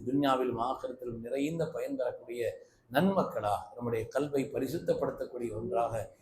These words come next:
அல்லாஹ் அதை ஆக்கி அருள் புரிவானாக. ஆமீன், ஆமீன், யா ரப்பல் ஆலமீன். வ ஆகிரு தஅவானா அனில் ஹம்துலில்லாஹி ரப்பில் ஆலமீன்.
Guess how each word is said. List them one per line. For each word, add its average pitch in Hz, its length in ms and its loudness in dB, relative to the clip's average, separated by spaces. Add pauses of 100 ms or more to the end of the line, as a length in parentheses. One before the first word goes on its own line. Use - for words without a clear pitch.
(120)
அல்லாஹ் 113 280 -2
அதை 110 160 -2
ஆக்கி 120 300 -4
அருள் 110 200 -2
புரிவானாக. 104 520 -2 (560)
ஆமீன், 117 500 -4
ஆமீன், 104 360 -6
யா 104 180 -2
ரப்பல் 107 400 -6
ஆலமீன். 110 500 -4 (340)
வ 104 200 6
ஆகிரு 110 360 4
தஅவானா 104 540 4 (500)
அனில் 104 300 0
ஹம்துலில்லாஹி 110 800 2
ரப்பில் 95 400 -2
ஆலமீன். 87 420 -6